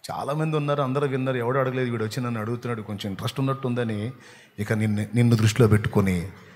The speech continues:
ఎవడు విన్నా వినకపోయినా ముందు నీకెళ్ళి చూసి చెబుతుంటాడు. హల్లెలూయా! ఖచ్చితంగా చూస్తాడు నీకెళ్ళి.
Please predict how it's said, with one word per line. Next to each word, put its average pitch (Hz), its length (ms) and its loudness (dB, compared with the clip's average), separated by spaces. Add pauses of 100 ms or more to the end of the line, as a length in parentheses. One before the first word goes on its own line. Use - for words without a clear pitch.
(560)
ఎవడు 123 220 2
విన్నా 143 220 2
వినకపోయినా 123 480 4
ముందు 113 160 4
నీకెళ్ళి 113 440 6
చూసి 104 100 4
చెబుతుంటాడు. 92 500 2 (4000)
హల్లెలూయా! 170 560 10 (1700)
ఖచ్చితంగా 214 360 6
చూస్తాడు 208 220 6
నీకెళ్ళి. 180 440 4